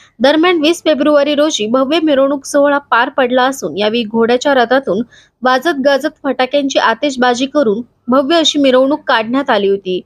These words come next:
चिमुकल्यांपासून ते वयोवृद्ध नागरिकांनी साई नामाचा जय जयकार करत साई गीतांवर ठेका धरला होता.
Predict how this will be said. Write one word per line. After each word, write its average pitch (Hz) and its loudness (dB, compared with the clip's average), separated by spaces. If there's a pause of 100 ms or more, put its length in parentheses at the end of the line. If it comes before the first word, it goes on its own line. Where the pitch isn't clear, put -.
(1080)
चिमुकल्यांपासून 240 0
ते 247 2
वयोवृद्ध 254 0
नागरिकांनी 269 0 (400)
साई 294 0
नामाचा 302 2
जय 254 2
जयकार 277 0
करत 269 0
साई 233 0
गीतांवर 285 0
ठेका 247 0
धरला 208 0
होता. 190 0